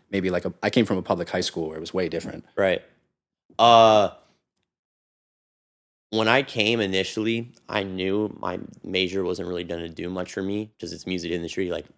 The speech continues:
Speaker 2: real talk, it's just, like, it's not really a real major in my eyes.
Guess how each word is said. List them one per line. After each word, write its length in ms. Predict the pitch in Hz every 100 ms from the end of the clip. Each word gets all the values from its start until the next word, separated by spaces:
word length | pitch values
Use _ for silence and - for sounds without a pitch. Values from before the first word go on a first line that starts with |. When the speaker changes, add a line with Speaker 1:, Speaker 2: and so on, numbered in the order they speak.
| _ _ -
Speaker 2:
real 180 | 90
talk, 260 | 87 82 85
it's 120 | -
just, 160 | 73 -
like, 160 | - _ _ -
it's 100 | 98
not 160 | 87
really 240 | 85 82 82
a 240 | 82 82 _ _ _ _ -
real 140 | 98
major 360 | 87 87 85 87
in 100 | 87
my 180 | 87 87
eyes. 400 | 90 90 85